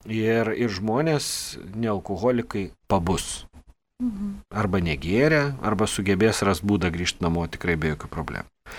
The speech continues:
Speaker 2: O čia šitas įdomu iš tikrųjų, ar, ar suveikia, ar, ar tikrai sugalvos, ar ne, palikti raktelius, ar tikrai kviesis taksi, ar vis dėlto ir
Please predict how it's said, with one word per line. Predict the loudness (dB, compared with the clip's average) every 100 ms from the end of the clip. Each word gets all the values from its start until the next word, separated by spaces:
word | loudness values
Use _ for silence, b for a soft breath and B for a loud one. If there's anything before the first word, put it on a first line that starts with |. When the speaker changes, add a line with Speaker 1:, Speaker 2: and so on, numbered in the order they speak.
| -6
Speaker 2:
O | -4
čia | 0 0
šitas | 2 0 0 0
įdomu | 0 2 4 2
iš | -2
tikrųjų, | -4 0 4 4
ar, | 4 4
ar | 4
suveikia, | 6 6 6 4 2 0 2
ar, | 2 0 2 2 2
ar | 2 4 4 2 -2 _ _ _ -4
tikrai | 2 4 4 2
sugalvos, | 0 4 4 4 2 0
ar | -2
ne, | -2
palikti | 0 0 -2 -2 0
raktelius, | 0 0 0 2 2 2
ar | 0
tikrai | -2 0 0 0
kviesis | 0 0 0 -2
taksi, | -2 -2 2 2
ar | 2
vis | 0 0
dėlto | 0 2 4 4 2
ir | -2